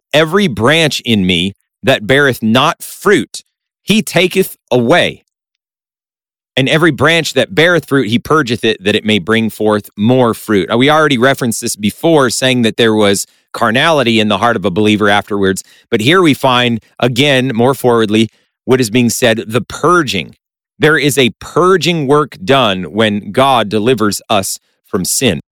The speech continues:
So there is a purging, as we read, uh, of that sin, that disposition of sin. If we look in Acts fifteen nine, then we find where it's talking about the purifying work of the Spirit of God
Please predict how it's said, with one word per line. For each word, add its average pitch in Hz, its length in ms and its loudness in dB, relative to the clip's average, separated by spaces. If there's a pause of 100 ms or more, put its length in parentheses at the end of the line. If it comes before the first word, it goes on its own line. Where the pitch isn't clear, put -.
(460)
So 156 280 0
there 139 280 2
is 117 240 0
a 120 140 0
purging, 139 580 0
as 110 160 -2
we 113 140 2
read, 107 440 0 (540)
uh, 110 380 0
of 120 220 0
that 104 220 -2 (460)
sin, 127 500 0
that 104 180 0
disposition 104 600 -4
of 90 80 -4
sin. 101 400 -4 (760)
If - 100 -10
we 147 80 4
look 143 160 2
in 135 80 -2
Acts 135 360 -4
fifteen 123 400 -2
nine, 147 460 0 (560)
then 139 280 2
we 131 100 2
find 135 400 0
where 123 120 2
it's - 100 -4
talking 131 220 -2
about 120 220 2
the 117 80 -8
purifying 107 760 0
work 87 340 -4
of 95 140 -6
the - 80 -12
Spirit 95 340 -2
of 82 140 -10
God 82 420 0